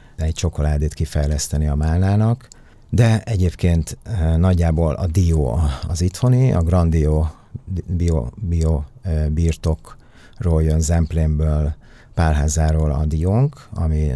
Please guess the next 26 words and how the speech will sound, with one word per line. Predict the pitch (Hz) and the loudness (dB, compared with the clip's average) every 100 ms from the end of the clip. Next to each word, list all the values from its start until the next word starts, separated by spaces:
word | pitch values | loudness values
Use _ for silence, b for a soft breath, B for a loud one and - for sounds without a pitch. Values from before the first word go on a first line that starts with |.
| 78 | -2
rendkívül | 76 82 80 101 98 98 | 0 0 0 -2 0 2
jó | 98 | 2
minőségű, | 92 90 87 - 85 82 82 82 b b b b b - | 0 0 -2 -2 -2 0 -2 -2 b b b b b -4
illetve | 92 82 78 - 82 80 78 - - | 0 2 0 0 0 2 0 -4 -8
a | 92 82 | -4 -2
zümi | 82 87 82 | 2 4 4
méhészetből | 80 80 80 - 78 73 76 73 | 4 2 2 0 -2 0 0 0
érkezik, | 78 73 76 76 73 73 - - | 0 -2 -4 -2 -4 -6 -12 -8
Pannonhalmáról | - 80 76 76 76 73 71 73 | -2 0 0 0 0 0 -2 0
a | |
méz. | 73 71 69 73 - - - B B B B B | 0 -2 -2 -6 -8 -14 -20 B B B B B
A | |
többi | - 131 120 | 0 2 4
nagyjából | 98 92 85 80 80 80 | 4 4 2 2 2 0
az | 80 82 | -2 -2
minden | 80 76 71 | 0 0 -2
külföldről. | 67 76 73 73 76 76 55 | -2 -4 -4 -6 -4 -4 -4
Itt | 80 - | -6 -6
a | |
csokoládé, | - 90 - 78 76 76 73 | -4 -4 0 0 0 0 -2
a | |
praliné, | 71 - 82 80 78 76 | -4 -2 0 0 0 -2
a | 71 | -2
pisztácia | 87 - 78 76 - 78 | -4 -4 -4 -4 -2 -4
paszta, | - 78 - 78 76 | -2 -4 -4 -4 -2
tehát | 80 78 78 | -2 -2 -4